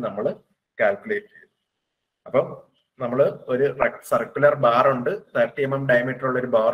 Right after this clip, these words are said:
ഉണ്ട്. ആ ബാറിൽ നമ്മളൊരു ആക്സിയൽ load apply ചെയ്ത്, ഒരു tensile load apply ചെയ്തിട്ട് അതിൽ ഒരു ലെങ്ത്തിൽ, ഒരു ടു ഹൺഡ്രഡ് എം എം length ഉള്ള, ലെങ്ത്തിൽ എന്തുമാത്രം ചേഞ്ച് വന്നെന്ന്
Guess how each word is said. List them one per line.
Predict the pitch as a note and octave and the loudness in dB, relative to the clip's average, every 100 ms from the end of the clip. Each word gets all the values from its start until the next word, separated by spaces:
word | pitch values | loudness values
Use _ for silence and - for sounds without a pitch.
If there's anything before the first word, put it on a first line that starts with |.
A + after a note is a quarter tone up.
| B2 | 0
ഉണ്ട്. | A2+ A3 - _ _ _ A#2 | -4 -6 -8 _ _ _ 0
ആ | C3+ D#3 | 2 4
ബാറിൽ | C3 B2 - B3+ _ _ | 4 2 -2 -6 _ _
നമ്മളൊരു | B2 B2+ C3 A2+ A#2 | -6 -2 2 2 0
ആക്സിയൽ | A#2 - E3 D#3+ | -2 -8 -8 -2
load | C3+ C3+ - - B2 | 0 0 -4 -4 -4
apply | C3+ B2 | -2 -2
ചെയ്ത്, | A2 A2 | -2 -4
ഒരു | B2+ | -4
tensile | A#2+ A#2+ - D3 C#3 | -4 -4 -2 0 0
load | B2 B2+ - - | -2 -2 -4 -8
apply | - C3 C3 A#2 | -4 -4 -2 -4
ചെയ്തിട്ട് | A2 A#2 - G#3 - _ _ _ A#2+ | -6 -8 -4 -6 -6 _ _ _ -2
അതിൽ | A#2+ C#3 B2+ - _ - | 0 0 -4 -14 _ -4
ഒരു | C#3+ D#3+ | -2 4
ലെങ്ത്തിൽ, | C#3 C#3 C3+ A#2+ A#2 | 4 4 0 0 0
ഒരു | C#3 D3 | 0 -4
ടു | D3 D3+ | -4 0
ഹൺഡ്രഡ് | F3 F3 F3+ D#3 | 2 4 2 2
എം | D#3 | -2
എം | D#3 D#3 - _ C3+ B2+ | -4 -8 -16 _ -6 -2
length | B2+ C3+ C#3 C#3 | -2 -4 -2 0
ഉള്ള, | A#2+ C#3 - - _ _ _ _ _ _ _ _ _ _ _ _ _ _ _ _ _ _ _ _ _ _ B2+ | 2 2 0 -8 _ _ _ _ _ _ _ _ _ _ _ _ _ _ _ _ _ _ _ _ _ _ -4
ലെങ്ത്തിൽ | A#2+ B2 D#3+ C#3+ | -2 -4 -2 -2
എന്തുമാത്രം | C3 D3+ D#3 E3+ E3+ E3+ F3 F3 D#3+ | 0 -2 0 2 2 2 -2 -2 0
ചേഞ്ച് | B2 C3 C3+ C3+ | 0 0 0 0
വന്നെന്ന് | A2+ A#2+ | 0 -2